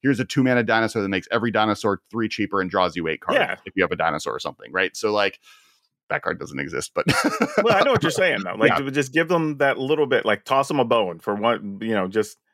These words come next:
Speaker 2: and honestly, it's a reason for more of your players to buy more sets, like,
Speaker 1: Yeah.
Speaker 2: that, or go pick up more singles or whatever. Like,
Speaker 1: Yeah.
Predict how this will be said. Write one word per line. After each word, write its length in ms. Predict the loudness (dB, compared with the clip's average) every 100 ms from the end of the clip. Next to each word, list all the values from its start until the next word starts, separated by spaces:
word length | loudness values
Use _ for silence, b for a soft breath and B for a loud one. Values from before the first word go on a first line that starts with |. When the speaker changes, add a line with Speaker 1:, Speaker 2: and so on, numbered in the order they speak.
| _ _ _ _ -2
Speaker 2:
and 240 | 0 0 0
honestly, 440 | 0 0 -2 -2
it's 140 | -2
a 60 | -2
reason 300 | 0 -2 -2
for 100 | -2
more 180 | 0 2
of 40 |
your 80 | 2
players 300 | 2 2 0
to 80 | 0
buy 160 | 0
more 180 | 0 -2
sets, 420 | -2 -4 -4 -20 _ _ -6
like, 80 |
Speaker 1:
Yeah. 60 | -2
Speaker 2:
that, 240 | -2 -2 -2
or 180 | 0
go 200 | 0 -2
pick 180 | 0 0
up 80 | 2
more 140 | 0 0
singles 420 | 0 -2 -4 -4
or 100 | -4
whatever. 360 | 0 0 -2 -8
Like, 180 | -10 -10 -10
Speaker 1:
Yeah. 140 | -10